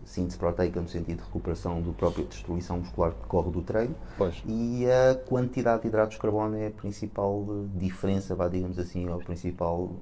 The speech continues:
Speaker 1: variável a nível alimentar que,
Speaker 2: Uhum.
Speaker 1: que, que tem de ser adequado mediante um determinado,
Speaker 2: Yeah.
Speaker 1: determinado desporto.
Speaker 2: Essa, por acaso, poderá ser, vou agarrar nesse tema, que de facto é um, é um tema um tanto mediático, né? Aquela parte dos hidratos de carbono. Sim,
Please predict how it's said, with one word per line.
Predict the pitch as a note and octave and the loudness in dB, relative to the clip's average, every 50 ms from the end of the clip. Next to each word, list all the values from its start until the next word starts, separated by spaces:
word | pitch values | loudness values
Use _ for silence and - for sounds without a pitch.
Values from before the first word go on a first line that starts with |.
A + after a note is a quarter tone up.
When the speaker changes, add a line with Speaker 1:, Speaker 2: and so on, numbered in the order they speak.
| - - - - - | -12 -14 -16 -8 -6
Speaker 1:
variável | F#2 F#2 G2 F#2+ F#2+ F#2 F#2+ F#2+ F#2+ F2+ F2+ F2+ F2+ | 0 4 4 4 6 6 6 6 6 6 6 4 4
a | F2+ | 4
nível | F#2 F#2 F#2 F#2 F#2 | 4 4 4 4 4
alimentar | F2+ F2+ F2 F2+ F#2 F#2 F#2 F#2 F#2 F#2+ G2 G2 | 4 2 0 -2 -2 -2 0 0 0 0 -2 -2
que, | - B2+ | 0 0
Speaker 2:
Uhum. | A2+ F2+ G2 F2+ | 2 2 0 -2
Speaker 1:
que, | - - G2 | -2 -4 -6
que | F#2+ G2 G2 - - - - - - - - - - | -6 -6 -6 -8 -12 -14 -16 -16 -16 -16 -16 -12 -8
tem | - E2 E2 | -6 -6 -6
de | D#2+ - | -6 -6
ser | - - E2 E2 F2 | -4 -4 -4 -2 -4
adequado | - - - - F2 E2+ E2+ E2+ F2+ | -6 -6 -4 0 2 2 2 2 0
mediante | F#2 F2+ F2 F2+ - E2 F2 F2 - - | -2 -4 -4 -4 -4 -4 -4 -6 -6 -8
um | - F#2+ F#2+ F#2 - | -8 -8 -8 -8 -8
determinado, | - F2+ F2+ F2+ F2+ F2+ F2+ F#2 F2 F2 E2+ F#2 F#2 - - - - | -8 -6 -6 -4 -4 -4 -4 -4 -6 -6 -6 -8 -8 -10 -10 -8 -6
Speaker 2:
Yeah. | G2 F2 E2 | -4 -4 -4
Speaker 1:
determinado | E2 D#2+ F#2 F2+ F2 - | -4 -4 -4 -4 -4 -6
desporto. | - - - - F2+ - - - - - | -8 -10 -12 -12 -12 -12 -12 -8 2 4
Speaker 2:
Essa, | C3 C3+ - C#3+ | 4 4 4 2
por | B2+ B2 B2+ | -2 0 2
acaso, | A#2+ C3 B2+ C3+ C3+ C3 C3 B2+ B2+ B2 B2 B2 | 4 4 4 4 4 4 4 4 2 2 2 4
poderá | - B2 B2 B2+ | 6 6 6 6
ser, | B2 - C3+ B2 A#2+ A#2 A2 | 4 4 4 4 4 4 4
vou | G#2+ G#2+ A#2+ B2 | 4 6 6 6
agarrar | A2+ A2+ A#2 B2 B2 | 6 4 4 4 4
nesse | A#2+ A#2+ A#2+ A#2+ - | 4 4 2 2 2
tema, | - A#2+ A#2 B2 | 2 2 2 2
que | A#2+ - | 0 -2
de | - - | 0 2
facto | B2 A#2+ - - B2+ | 4 4 4 4 4
é | B2 | 6
um, | A#2+ B2 B2 B2 B2 B2 B2 A#2+ A#2+ | 6 6 6 6 4 4 4 4 4
é | B2+ | 4
um | B2 A#2+ | 4 6
tema | - B2+ B2+ C3 | 6 6 6 6
um | C3 A#2+ | 4 4
tanto | - C3+ C3+ B2+ A#2+ - - C3 B2+ B2+ B2 B2 B2+ B2 B2+ C3 - | 6 6 6 6 4 2 4 6 8 8 8 8 6 6 4 2 2
mediático, | D3 D#3 D#3+ D#3 A#2 F#2 - - G2 - - | 6 8 10 12 10 10 8 4 -2 -2 0
né? | G#2+ G2 F#2+ G2 G2+ G#2+ G#2+ | 0 2 2 4 4 2 2
Aquela | G#2 - A2+ A2 A2 G#2+ | 4 8 10 10 10 10
parte | - A2+ G#2 - - | 8 6 4 4 4
dos | A2+ | 4
hidratos | A2+ A2 A2 G#2+ - | 6 8 6 6 6
de | - - | 6 4
carbono. | B2 G2+ G2+ G2+ F#2+ F2 - - - - - - | 4 6 6 4 2 0 -2 -8 -10 -10 -10 -8
Sim, | - - - D#3 D#3 D#3 D3+ - | -4 4 8 10 10 10 10 6